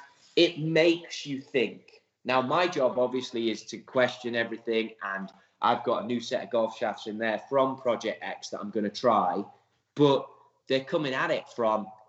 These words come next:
a history of making the best steel shafts in the game. But I'm telling you now, if someone takes some golf shafts and they don't have the right head weight, which impacts the swing weight,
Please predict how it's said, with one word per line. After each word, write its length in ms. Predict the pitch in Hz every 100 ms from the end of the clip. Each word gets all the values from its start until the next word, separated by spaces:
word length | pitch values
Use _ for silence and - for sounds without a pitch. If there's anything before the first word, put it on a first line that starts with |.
| _
a 40 | 101
history 680 | - - 185 - 127 107
of 100 | 98
making 380 | 110 123 123 101
the 80 | 98
best 340 | 117 107 -
steel 320 | - 123 117
shafts 580 | 98 - 92 - - - -
in 160 | 113 98
the 60 |
game. 380 | 82 117 127 - - _ _ _ _
But 120 | 113
I'm 140 | 113 113
telling 320 | - 180 175
you 60 | 120
now, 240 | 127 107
if 80 | 101
someone 440 | - 175 190 170
takes 420 | - 160 156 -
some 100 | -
golf 340 | 123 143 151 -
shafts 480 | 107 87 - - - _ _ -
and 100 | 107
they 60 |
don't 300 | 101 131 135 -
have 200 | 127 -
the 80 | 110
right 280 | 117 113 - - _
head 240 | 156 151 104
weight, 460 | 101 87 - - -
which 200 | 98 95
impacts 480 | 110 107 120 123 -
the 100 | 143
swing 420 | - 143 120 98
weight, 380 | 90 95 156